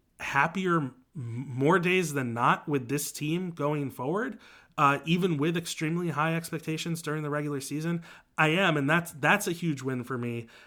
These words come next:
Um, and I, yeah, I, I don't, I don't feel bad be-, because part-, partially because, as you've said, like, the Mets, the Mets made this offer to Yamamoto. The Giants accepted the, the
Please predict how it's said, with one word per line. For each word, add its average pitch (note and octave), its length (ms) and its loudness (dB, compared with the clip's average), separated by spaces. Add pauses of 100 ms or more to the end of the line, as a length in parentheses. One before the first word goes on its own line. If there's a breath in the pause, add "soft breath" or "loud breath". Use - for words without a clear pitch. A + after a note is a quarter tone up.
(140 loud breath)
Um, C3 380 2
and F3+ 160 2
I, F#3 180 -2 (120)
yeah, A3+ 360 0
I, F#3+ 260 -2 (140)
I F#3+ 100 2
don't, G#3 380 -2 (280)
I G3 100 2
don't A#3 240 -2
feel A3 220 0
bad B2 320 -6
be-, F#3+ 180 -2 (320)
because G3+ 460 -2 (360 soft breath)
part-, C4 380 0
partially C4 400 2
because, E3+ 500 0 (460 soft breath)
as F3+ 200 4
you've F3 140 -4
said, G#3 300 0
like, C3 180 -4 (160)
the F3 100 4
Mets, F3 460 2 (120)
the E3 80 2
Mets A3+ 260 4
made E3 280 2
this C#3+ 200 -4
offer - 380 -2 (380)
to C#3 100 2
Yamamoto. A#2 480 -2 (180)
The C#3+ 140 2
Giants E3+ 400 2
accepted D3+ 480 -2
the, C3 260 -4
the C3+ 380 -4